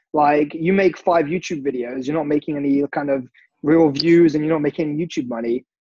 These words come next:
Like, don't expect your first five videos to really hit home and build a following. It takes time. If you're training to be a paramedic, you're gonna have to put in a lot of hours to then qualify as a paramedic. If you're training to be a psychologist,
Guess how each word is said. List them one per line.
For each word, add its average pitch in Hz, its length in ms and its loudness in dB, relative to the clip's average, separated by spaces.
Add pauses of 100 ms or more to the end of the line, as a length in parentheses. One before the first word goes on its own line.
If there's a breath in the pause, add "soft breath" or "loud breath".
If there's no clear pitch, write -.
Like, 147 280 0
don't 220 160 4
expect 175 560 -2
your 151 260 4 (120)
first 156 300 0
five 143 200 -2
videos 135 440 0
to 123 120 -18
really 156 840 0
hit - 160 -2
home 143 440 -4
and 127 120 -6 (440 soft breath)
build 143 180 2
a 131 60 -2
following. 123 580 0
It 143 160 -4
takes 214 260 -2
time. 143 420 -2
If 143 140 -6
you're 170 100 2
training 214 320 0
to 165 80 -4
be 151 120 2
a 147 60 -4
paramedic, 135 600 -4 (380 soft breath)
you're 156 80 0
gonna 175 120 4
have 175 100 -2
to - 80 -2
put 180 160 0
in 151 120 0
a 127 60 -4
lot 139 280 2
of 143 120 0
hours 131 520 -2 (280)
to 151 160 -2
then 151 280 -2
qualify 196 500 0
as 120 100 -10
a - 180 -12
paramedic. 127 500 -6
If - 160 -6
you're 160 80 0
training 165 300 -2
to - 100 -6
be 147 120 2
a 139 60 -2
psychologist, 139 760 -2